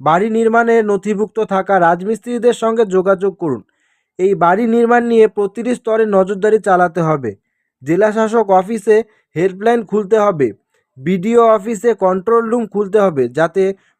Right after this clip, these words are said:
প্রয়োজন মতো উপভোক্তারা যোগাযোগ করতে পারেন। ব্লক ও গ্রাম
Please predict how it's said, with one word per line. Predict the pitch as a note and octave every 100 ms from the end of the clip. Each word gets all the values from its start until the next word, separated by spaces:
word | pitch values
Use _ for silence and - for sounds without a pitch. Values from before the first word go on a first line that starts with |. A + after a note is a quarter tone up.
| F#3
প্রয়োজন | G3+ A3 A3+ A#3
মতো | A#3+ A#3 A#3+
উপভোক্তারা | G#3 A3 G#3+ A3+ A#3 A#3 B3 _ _ -
যোগাযোগ | F3 F#3+ G3+ A3 G#3
করতে | G3 F#3+
পারেন। | E3 C#3 G#2+ G2 _ _ _ _
ব্লক | B2 C3+ F3 G#3+ -
ও | A3+
গ্রাম | F#3 E3 F3+